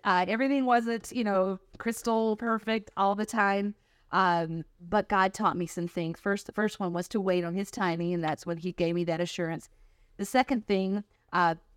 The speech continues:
I needed to learn to realize that this season is e-, was easier for me than it was for her. Um, she had already been through some of the steps of losing her independence. She had,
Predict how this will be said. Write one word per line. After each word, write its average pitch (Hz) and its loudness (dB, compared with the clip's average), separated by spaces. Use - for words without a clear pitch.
I 202 4
needed 220 0
to 220 4
learn 196 2
to 185 0
realize 175 2
that 160 -6
this 214 -4
season 202 -2
is 170 -2
e-, 180 -2
was 175 -2
easier 196 0
for 165 -6
me 160 0
than 160 -6
it 156 -2
was 151 -4
for - -18
her. - -8
Um, 147 0
she - -2
had 226 4
already 208 2
been 190 2
through 196 0
some 185 0
of 165 -4
the 165 -2
steps - 0
of 165 -2
losing 165 -2
her 156 -4
independence. 156 -4
She 196 -2
had, 170 2